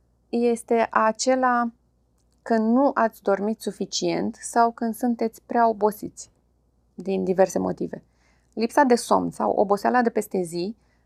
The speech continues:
ne face să fim mult mai iritabili decât în mod normal. Devenim mai sensibili, mai lipsiți de răbdare și avem tendința să interpretăm lucrurile într-o lumină negativă. Odihna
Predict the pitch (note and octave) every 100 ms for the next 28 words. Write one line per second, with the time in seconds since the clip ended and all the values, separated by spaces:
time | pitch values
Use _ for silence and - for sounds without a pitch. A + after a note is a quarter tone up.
0 | - A#3 C#4+ D#4 E4+ C4+ C4+ C#4 B3+ B3
1 | C4+ C4 A#3+ A3+ G#3+ G3+ G3+ F#3+ F#3 F3+
2 | F3+ F#3 F#3 F3+ F3+ F3 F3 E3+ F3 _
3 | _ _ _ _ G#3 A3+ A3+ A#3+ A#3 A3+
4 | A3+ G#3+ - A#3+ F#3 F3 E3+ F#3 G3 G3
5 | - G#3 G#3 A#3+ A3 A3 F#3 G3 G#3 G3
6 | F3+ G#3 A#3 _ _ _ _ - A#3 A3+
7 | - A3+ C#4 F4 D4 A3+ B3+ C4 B3+ A#3+
8 | - A3+ G#3+ G#3+ - G3+ A#3 A#3 A3 -
9 | A3 G#3 G#3 G3+ G3 F#3+ G3 F#3+ G3 G3
10 | F#3 F3+ F3 F3 E3+ - - _ _ _
11 | _ _ _ _ _ G3 G3 F3 G3 F3+
12 | F3+ F3+ G#3+